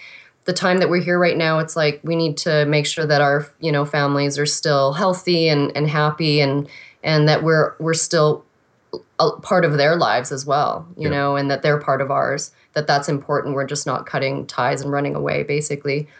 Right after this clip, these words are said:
Speaker 1: Um, and also just having some time here to just reflect on, on the trip that we have had. Um, I think that when you do go, go, go, go so continuously like that, there,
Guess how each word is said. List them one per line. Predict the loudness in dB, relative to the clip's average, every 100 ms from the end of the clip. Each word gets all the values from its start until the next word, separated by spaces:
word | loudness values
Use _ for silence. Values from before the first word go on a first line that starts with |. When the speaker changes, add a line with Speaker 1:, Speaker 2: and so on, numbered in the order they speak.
| -20 _ _
Speaker 1:
Um, | 0 2 4
and | 4 2
also | 2 0
just | 0 0
having | 0 2 0
some | -2 -4
time | -2 0 0
here | 0 -2 2
to | 2
just | 0 -2 -2
reflect | -2 0 -2 0
on, | 0 0 0 -4 -6
on | -2 -2
the |
trip | -2 -4 -4
that | -4
we | -4 -8
have | -4 -2 0 0 -2 -4
had. | -4 -2 -4 -8 _ _ _ _ _ -4
Um, | 0 0 0 -4 -8 _ -4
I | -2
think | 0 0
that | 0 2
when | 2
you | 2
do | 0 -2
go, | 0 4 4
go, | 4 2 2
go, | 0 0
go | 2 2 2
so | 0 -2
continuously | 0 -2 0 2 2 2 0
like | 0 0
that, | 2 0 0 -4 -20 _ _ 2
there, | 4 4 2